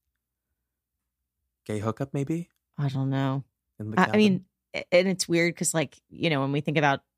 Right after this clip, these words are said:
Speaker 2: ten forty-six, I remember we threw out a theory that was kinda similar to that, like,
Speaker 1: Mm-hmm.
Speaker 2: something about, I don't know why, at, when you tossed it out, I was thinking, like, an older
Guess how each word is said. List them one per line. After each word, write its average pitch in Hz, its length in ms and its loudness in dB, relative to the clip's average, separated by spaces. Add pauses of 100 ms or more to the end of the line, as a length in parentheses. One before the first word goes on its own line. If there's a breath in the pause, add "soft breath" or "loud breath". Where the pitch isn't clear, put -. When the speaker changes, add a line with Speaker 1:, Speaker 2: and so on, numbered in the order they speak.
(220)
Speaker 2:
ten 170 220 2
forty-six, 143 680 0
I - 20 6
remember 147 320 0
we 147 120 0
threw 151 260 0
out 135 160 2
a 143 40 -4
theory 135 340 -2
that - 100 -4
was - 100 -2
kinda 147 240 2
similar 143 320 -2
to 151 120 -2
that, 165 280 -2
like, 120 220 2
Speaker 1:
Mm-hmm. 107 140 -8 (480)
Speaker 2:
something 165 380 2
about, 135 540 2 (1300)
I 190 60 2
don't 185 140 2
know 170 120 4
why, 131 380 2 (100)
at, - 220 0
when 160 160 2
you 139 260 0
tossed 143 300 0
it 139 80 -2
out, 135 160 0
I 131 40 0
was 139 140 -4
thinking, 143 320 -4
like, 131 400 -4
an 151 140 -2
older 139 460 -2